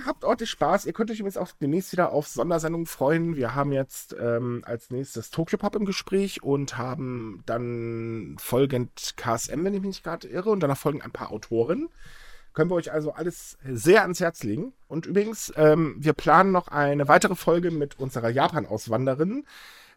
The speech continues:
Das heißt, wenn ihr spezielle Fragen zu diesem Thema habt, könnt ihr die uns schicken. Ihr könnt kommentieren. Wir haben ja genug Kanäle. Äh, stellt die Fragen. Wir werden sie dann in dem Podcast, den wir dazu geplant haben, stellen.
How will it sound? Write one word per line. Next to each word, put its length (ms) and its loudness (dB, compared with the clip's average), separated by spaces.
Das 140 0
heißt, 260 6
wenn 200 4
ihr 200 4
spezielle 380 -2
Fragen 340 0
zu 80 -2
diesem 240 -4
Thema 300 0
habt, 260 -2
könnt 260 2
ihr 120 6
die 120 -8
uns 380 -6
schicken. 400 -4
Ihr 140 0
könnt 200 4
kommentieren. 920 0
Wir 80 4
haben 80 4
ja 40 4
genug 220 0
Kanäle. 380 6
Äh, 460 6
stellt 300 4
die 40 -10
Fragen. 520 4
Wir 100 0
werden 220 4
sie 160 -2
dann 260 2
in 160 -4
dem 460 0
Podcast, 480 2
den 100 2
wir 60 0
dazu 260 0
geplant 380 -4
haben, 180 -2
stellen. 320 -12